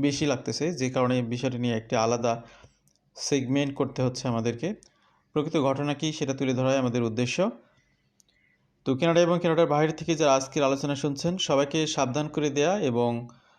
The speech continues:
সাবধান করে দেয়া বলতে যেটা বোঝাচ্ছি, কানাডাতে আসতে আপনাদেরকে বারণ করতেছি তা না। আপনি কানাডাতে আসুন বা কানাডাতে অবস্থান করুন, বেশ কিছু স্টেপ আপনাকে দেখে শুনে নিতে হবে, যাতে করে আপনি প্রবলেমের মধ্যে না পড়েন।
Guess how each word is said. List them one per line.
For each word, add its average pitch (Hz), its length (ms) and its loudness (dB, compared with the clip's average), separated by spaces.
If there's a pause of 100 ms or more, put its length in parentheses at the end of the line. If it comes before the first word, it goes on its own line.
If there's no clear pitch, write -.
(180)
সাবধান 139 340 -2
করে 156 200 0
দেয়া 147 200 4
বলতে 139 380 0
যেটা 131 200 0
বোঝাচ্ছি, 131 640 -2
কানাডাতে 127 320 0
আসতে 123 240 0
আপনাদেরকে 131 340 -2
বারণ 123 320 2
করতেছি 131 380 -6
তা 135 180 -2
না। 160 320 -2
আপনি 123 480 -2 (360)
কানাডাতে 131 300 0
আসুন 156 420 0
বা 127 120 -2
কানাডাতে 123 280 -2
অবস্থান 139 380 0
করুন, 170 340 -2 (600)
বেশ 151 240 0
কিছু 170 280 0
স্টেপ 170 300 0
আপনাকে 151 460 -2
দেখে 131 260 0
শুনে 143 200 -4
নিতে 127 220 -2
হবে, 165 300 0
যাতে 135 320 -2
করে 127 120 0
আপনি 127 220 -4
প্রবলেমের 113 480 0
মধ্যে 110 240 -4
না 120 200 -2
পড়েন। - 360 -8